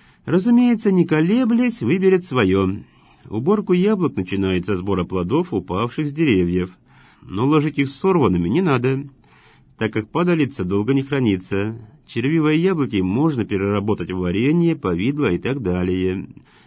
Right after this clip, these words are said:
Но не давайте из них в саду выползать гусеницам плодожорки. Они быстро спрячутся в любой щели, окуклятся и пополнят число вредителей.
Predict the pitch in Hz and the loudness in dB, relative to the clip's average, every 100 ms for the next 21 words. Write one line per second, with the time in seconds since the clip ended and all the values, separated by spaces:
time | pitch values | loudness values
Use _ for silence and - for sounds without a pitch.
0 | - 92 170 170 175 202 214 190 180 135 | -6 0 2 4 4 2 0 0 2 2
1 | 170 180 - 131 123 185 151 107 101 92 | 0 -2 -2 -2 0 0 0 2 0 0
2 | 113 165 107 117 120 120 143 - 135 113 | 0 -2 -2 -4 -2 -2 -2 -2 -4 -2
3 | 117 104 95 170 143 87 71 55 - _ | -2 -2 2 2 2 -4 -8 -10 -18 _
4 | _ - - - 85 101 104 139 143 110 | _ -20 -20 -10 -2 0 2 2 0 -2
5 | 90 - 131 120 95 90 90 101 110 131 | -6 -2 0 0 -2 -4 -4 -2 0 -2
6 | 131 175 185 202 175 160 214 196 180 175 | -2 -2 0 2 0 0 -2 0 -2 -2
7 | 175 170 185 190 180 208 208 190 185 180 | -2 0 0 -4 -2 -2 0 2 0 0
8 | 170 165 175 170 151 151 143 110 87 67 | -4 -4 0 0 0 -2 -4 -4 -4 -6
9 | 67 | -10